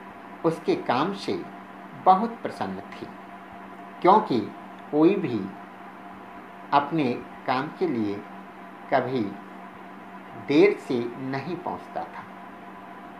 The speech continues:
उसके इसी ईमानदार कार्य के कारण ग्राम समिति वार्षिकोत्सव में उसे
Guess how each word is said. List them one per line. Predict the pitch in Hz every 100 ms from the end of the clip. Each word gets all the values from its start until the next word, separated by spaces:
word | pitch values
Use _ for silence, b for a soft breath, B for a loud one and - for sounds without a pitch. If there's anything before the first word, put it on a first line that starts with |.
| - - - - - - - - - - - - - -
उसके | 208 - 269 269
इसी | - - 190 - 247 - 156
ईमानदार | 151 165 196 208 214 214 - 175
कार्य | 156 190
के | 220 175 135 131 - - - - -
कारण | 139 170 147 95 - - - - - - - - - - - - - 117
ग्राम | 147 170 226 262
समिति | - 170 160 226 185 123 131 - - - - - - - - - -
वार्षिकोत्सव | 143 151 156 - 254 254 - 220 226
में | 220 117 104 - - - - 143
उसे | 135 208 131 -